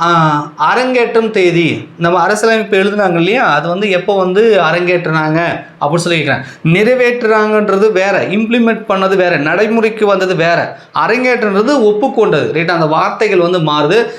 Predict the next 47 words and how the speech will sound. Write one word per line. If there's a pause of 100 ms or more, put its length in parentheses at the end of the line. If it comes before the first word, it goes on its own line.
So,
இந்த
வார்த்தை
நமக்கு
தெரிஞ்ச
கேள்வியா
தான்
இருக்கும்,
ஆனா
அவங்க
கேட்கறது
நமக்கு
புரியாது,
அல்லது
அவங்க
என்ன
சொல்ல
வராங்கன்னு
தெரியாது. (160)
அந்த
வார்த்தைகளை
ட்விஸ்ட்
பண்ணி
அவங்க
டிரான்ஸ்லேஷன்ல
மாத்தி
கேட்கும்போது
நம்ம
கன்ஃபியூஸ்
ஆயிடும்.
ரைட்டா? (340)
அரங்கேற்றம்
அப்படின்னா
அது
எப்போ
வந்து, (160)
ஆ,
எல்லாம்
ஒத்துக்கின
அந்த
அரசியலமைப்பு
நிர்ணய
சபையால்
ஏற்றுக்கொள்ளப்பட்டது
அப்படின்றதுதான்
இதுக்கான
கேள்வி.